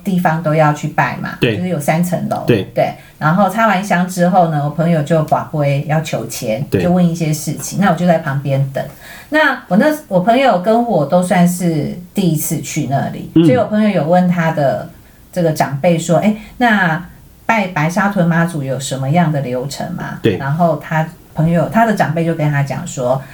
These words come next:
Speaker 1: ：“你离开的时候还要问他，我是不是可以离开了？”
Speaker 2: 要宝贝。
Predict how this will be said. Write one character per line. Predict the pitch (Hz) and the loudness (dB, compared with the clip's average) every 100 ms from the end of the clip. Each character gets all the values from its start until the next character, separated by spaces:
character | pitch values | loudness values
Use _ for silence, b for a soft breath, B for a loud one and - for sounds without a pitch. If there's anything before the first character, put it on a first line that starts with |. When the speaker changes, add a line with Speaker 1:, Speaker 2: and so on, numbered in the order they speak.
| B | B
Speaker 1:
：“你 | 151 | 2
离 | 147 175 | 2 2
开 | 180 | 0
的 | 196 170 | 2 2
时 | 175 | 2
候 | 151 | 2
还 | 135 | 2
要 | 139 | 0
问 | 151 139 135 | 0 0 -2
他， | 135 127 139 - - - | -4 -6 -8 -10 -16 -8
我 | |
是 | 139 175 | -2 0
不 | 165 | 0
是 | 156 | -2
可 | 139 | -4
以 | 123 | -6
离 | 117 | -8
开 | - - - | -10 -10 -8
了？” | - 73 - | -10 -12 -4
Speaker 2:
要 | 110 | -2
宝 | 104 78 | -2 -2
贝。 | 92 80 | -2 -4